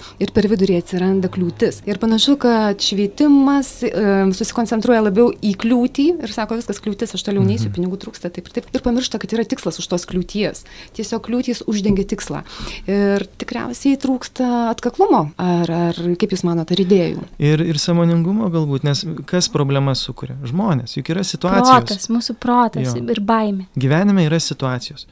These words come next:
Speaker 2: Jos būtų, jeigu ir mūsų nebūtų. Ar ne? Kai kurias situacijas mes susikuriam, bet problemas iš tų situacijų susikuriam mes patys, mūsų protas. Tai aš manau, kad, e, e, mokyklai vien ugdyti tai, kad <laughs> nėra problemų, yra tik sprendimai, ar ne?
Speaker 1: Mhm.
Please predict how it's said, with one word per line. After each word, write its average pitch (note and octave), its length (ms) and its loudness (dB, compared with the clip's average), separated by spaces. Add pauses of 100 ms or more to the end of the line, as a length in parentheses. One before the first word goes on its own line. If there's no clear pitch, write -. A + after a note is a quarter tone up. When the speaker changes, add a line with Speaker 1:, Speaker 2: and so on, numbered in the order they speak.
(120)
Speaker 2:
Jos D#3+ 300 0
būtų, C#3+ 420 -2
jeigu C3+ 300 0
ir B2 80 0
mūsų B2 260 -4
nebūtų. A#2 380 -8 (420)
Ar B2 80 -6
ne? F3 140 0
Kai C3 100 -6
kurias B2 240 0
situacijas B2 320 -2
mes B2+ 140 -2
susikuriam, F#3 480 -2
bet B2 100 -2 (280)
problemas B2 480 0
iš C#3+ 120 -4
tų B2+ 100 -4
situacijų B2+ 560 -6
susikuriam B2 500 -6 (280)
mes A#2+ 220 -4
patys, - 320 -8
mūsų B2 240 -4
protas. A#2+ 380 -8 (120)
Tai C3 220 2
aš C3 140 0
manau, C#3 200 4
kad, C3+ 240 0
e, C3 260 0 (340)
e, C3+ 180 -4
mokyklai C3 580 0
vien B2 420 0
ugdyti B2+ 460 -4
tai, D3 180 0
kad C3+ 220 -4 (320)
<laughs> B2 360 -4 (100)
nėra C3 240 2
problemų, B2+ 420 -2
yra A2 120 -4
tik - 140 -10
sprendimai, B2+ 480 -6 (240)
ar A2+ 80 -10
ne? C3 180 -8 (180)
Speaker 1:
Mhm. A3 340 -6